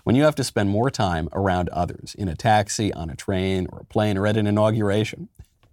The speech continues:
So they, we have seen time and time and time again that the masks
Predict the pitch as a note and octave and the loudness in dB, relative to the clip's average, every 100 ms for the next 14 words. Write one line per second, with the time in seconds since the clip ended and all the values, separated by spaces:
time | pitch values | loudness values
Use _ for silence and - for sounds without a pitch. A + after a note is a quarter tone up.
0 | _ _ - - A#2 - C3+ - - - | _ _ -10 -2 0 0 0 -2 -6 -10
1 | C4 - - - _ _ _ _ _ _ | -8 -8 -10 -14 _ _ _ _ _ _
2 | _ - D#3 G3+ - C3 F#2 G#2 F3 - | _ 0 2 2 0 -2 -2 -6 -10 -14
3 | _ _ _ _ _ _ - G#2+ A2 B2 | _ _ _ _ _ _ -6 0 2 2
4 | B2 A2+ G2+ A2+ A2+ G#2 A2+ G#2 G2 - | 2 0 -2 -2 0 0 0 -2 -2 -6
5 | - _ _ _ _ _ _ _ _ A2+ | -16 _ _ _ _ _ _ _ _ -2
6 | A#2 C#3 E3+ A2+ G#2 - - - | 2 2 2 0 -2 -8 -12 -14